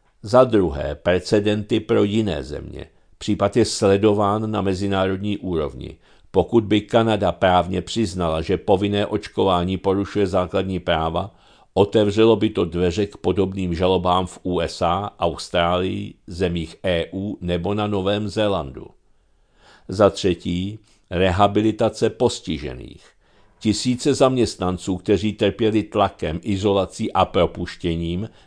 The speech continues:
by mohli být právně rehabilitovány. Diskuze by se mohla zásadně změnit. Za čtvrté,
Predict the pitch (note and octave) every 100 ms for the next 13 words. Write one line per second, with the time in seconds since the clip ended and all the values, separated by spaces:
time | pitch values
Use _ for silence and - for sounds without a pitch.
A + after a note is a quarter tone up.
0 | - G2 F#2+ G2+ G2 G#2+ G#2 A2+ - -
1 | E2+ E2+ F2+ G2 G#2+ G2 F#2+ D#2+ C#2+ D2+
2 | C#2+ C2 C2 B1+ B1 _ _ _ D2 A2
3 | - - A2 F2+ E2 F#2 - F2+ F2 D#2
4 | C#2+ E2+ - F2+ F#2+ G2+ G2 F#2 E2 -
5 | - _ _ _ _ _ _ _ _ _
6 | _ G#2 F2 - - D#2 D#2 E2 D#2+ E2+